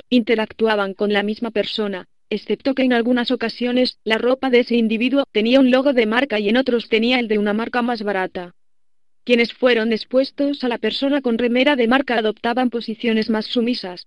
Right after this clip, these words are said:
y había una mayor probabilidad de que los participantes recomendaran para un puesto de trabajo a la persona con la remera más cara.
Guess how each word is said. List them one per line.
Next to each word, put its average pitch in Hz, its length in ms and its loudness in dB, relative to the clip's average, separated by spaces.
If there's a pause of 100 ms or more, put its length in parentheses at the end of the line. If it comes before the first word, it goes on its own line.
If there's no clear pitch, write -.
y 202 80 -2
había 240 280 2
una 240 160 2
mayor 214 320 0
probabilidad 247 600 2
de 269 100 2
que 233 120 2
los 214 160 0
participantes 233 1040 -4
recomendaran 226 640 2
para 214 180 2
un 226 140 0
puesto 254 400 4
de 247 100 2
trabajo 240 400 -2
a 254 60 2
la 233 100 -2
persona 262 440 0
con 262 120 0
la 240 100 2
remera 226 320 0
más 226 200 -2
cara. 185 340 -6